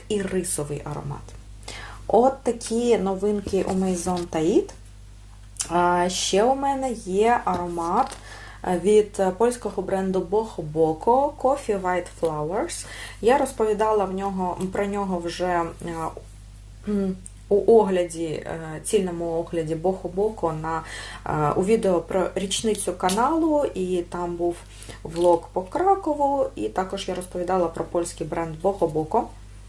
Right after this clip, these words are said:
Тут кави теж дуже мало.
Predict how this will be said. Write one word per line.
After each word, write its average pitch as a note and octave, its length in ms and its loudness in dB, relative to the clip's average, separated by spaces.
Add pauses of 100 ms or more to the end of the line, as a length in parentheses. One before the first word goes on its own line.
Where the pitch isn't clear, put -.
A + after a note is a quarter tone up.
(1300)
Тут F4 400 4 (1000)
кави D4 300 8
теж A#3 260 4
дуже F3+ 280 -4
мало. D#3 320 -2